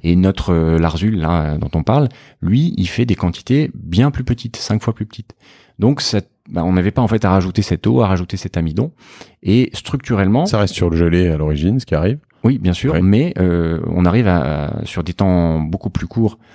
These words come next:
Speaker 2: Hmm.
Speaker 1: à décongeler, à travailler comme du fait maison, avec un impact, bien sûr, sur le coût de revient.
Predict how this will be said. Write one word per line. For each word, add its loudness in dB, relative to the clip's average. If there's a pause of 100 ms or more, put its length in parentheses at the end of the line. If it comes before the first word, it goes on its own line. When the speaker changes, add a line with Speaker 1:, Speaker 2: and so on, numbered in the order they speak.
Speaker 2:
Hmm. 2
Speaker 1:
à 0
décongeler, 0 (140)
à 2
travailler 0
comme 2
du 0
fait -2
maison, 0 (880)
avec 2
un 4
impact, 0
bien 2
sûr, -2
sur -2
le 2
coût -4
de 2
revient. 2